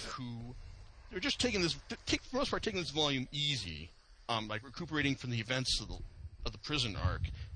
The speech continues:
and also, you know, just finding ways to, like, show how their relationship has changed in the la-, in the last several volumes. So it's kinda interesting how, how, um, Rin, it's like how Rin seems to, um,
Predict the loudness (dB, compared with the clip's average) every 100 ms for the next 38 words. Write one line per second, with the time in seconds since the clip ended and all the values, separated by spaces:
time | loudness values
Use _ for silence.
0 | -4 2 4 6 6 4 4 4 2 2
1 | 2 2 4 4 4 2 -2 -4 -4 -6
2 | -8 -4 -2 0 0 2 2 4 2 -2
3 | -2 0 2 6 6 4 0 -6 -8 -6
4 | -8 -10 -20 -20 -20 -20 -12 -8 -2 0
5 | 0 -2 -2 0 0 -2 -6 -8 -8 -4
6 | -4 -4 0 0 2 2 2 2 2 0
7 | 0 -6 -16 -18 -20 _ -4 -4 -4 -2
8 | 2 4 4 2 -2 -4 -14 -14 -12 -12
9 | -8 -6 -8 -4 -2 0 0 0 2 2
10 | 2 2 0 0 0